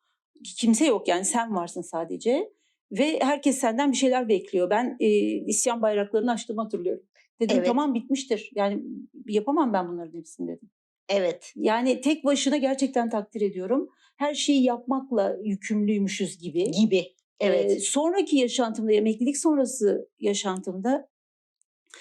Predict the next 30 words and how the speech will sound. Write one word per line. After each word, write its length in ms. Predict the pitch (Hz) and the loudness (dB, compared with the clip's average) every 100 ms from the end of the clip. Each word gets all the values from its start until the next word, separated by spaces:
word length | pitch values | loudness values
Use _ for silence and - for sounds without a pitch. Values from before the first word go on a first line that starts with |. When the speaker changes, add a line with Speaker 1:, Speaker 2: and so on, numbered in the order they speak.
| - _ - | -20 _ -2
Speaker 1:
e, 220 | 196 208 | 0 2
pek 240 | - 262 - | 0 0 0
çok 280 | 277 - | -2 -4
bayan 340 | 247 220 233 247 | -4 0 2 0
arkadaşla 560 | 220 220 220 214 226 | -2 0 0 0 -2
birlikte 240 | 180 185 190 | -4 -4 -2
olabildim. 300 | 185 190 240 | 0 0 0
Çünkü 400 | 233 226 226 226 | 0 -2 -2 -6
silahlı 280 | - 214 214 | -2 -2 0
kuvvetlerde 380 | 226 220 208 208 | -2 0 -2 0
çalıştığım 380 | 220 196 226 | -2 -2 -4
sürede 260 | 220 208 208 | 0 2 2
hep 100 | 220 | 0
arkadaşlarım 580 | 202 196 196 190 208 220 | 0 0 -2 0 -2 -2
erkek 260 | 196 196 180 | -6 -6 -8
arkadaşlarla, 540 | 170 170 165 190 180 | -6 -8 -6 -4 -4
çok 200 | 202 196 | -2 -2
az 160 | 175 180 | -2 -4
bayanla 300 | 170 175 175 | -6 -8 -10
çalışıyordum. 540 | 196 175 185 180 247 _ - - | -14 -12 -12 -10 -12 _ -20 -14
Sonra 380 | - 262 277 302 294 | -2 0 0 -2 -4
şimdiki 560 | - 311 294 277 262 | -2 2 2 2 0
bulunduğum 400 | 226 220 220 214 | -2 0 0 -2
ortamlarda 560 | 196 202 190 190 190 220 | -2 -4 -4 -4 -4 -4
çok 220 | 220 214 | -6 -6
bayanlarla 600 | - 196 196 214 220 185 | -2 0 0 -2 -2 -4
birlikte 300 | 170 160 - | -6 -12 -18
çalışıyorum. 580 | - 156 - 185 196 254 - | -16 -18 -10 -10 -8 -10 -10
Speaker 2:
Hı 120 | 202 | -10
hı. 320 | 175 165 165 | -10 -12 -14